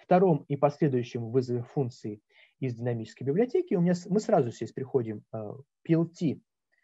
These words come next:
вызов, у нас здесь есть сразу косвенный переход по слоту Global Offset Table, отвечающему за адрес printf. И со второго и дальше вызовов,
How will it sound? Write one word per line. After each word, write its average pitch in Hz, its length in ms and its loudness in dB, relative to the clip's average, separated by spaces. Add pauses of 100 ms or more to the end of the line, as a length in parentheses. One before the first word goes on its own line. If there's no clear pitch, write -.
(540)
вызов, 127 440 0 (140)
у 135 120 -8
нас 123 160 -2
здесь - 360 -8
есть 123 280 -8
сразу 117 260 -6
косвенный 117 420 -10
переход 214 480 -4 (1160)
по 160 340 4 (200)
слоту 151 500 0
Global 127 380 0
Offset 131 260 -4
Table, 117 300 2
отвечающему 117 720 -6
за 113 160 -2
адрес 110 320 -8
printf. 113 340 -10 (680)
И 208 420 2
со 175 140 0
второго 180 440 6
и 135 160 -4
дальше 135 460 4
вызовов, 123 520 -2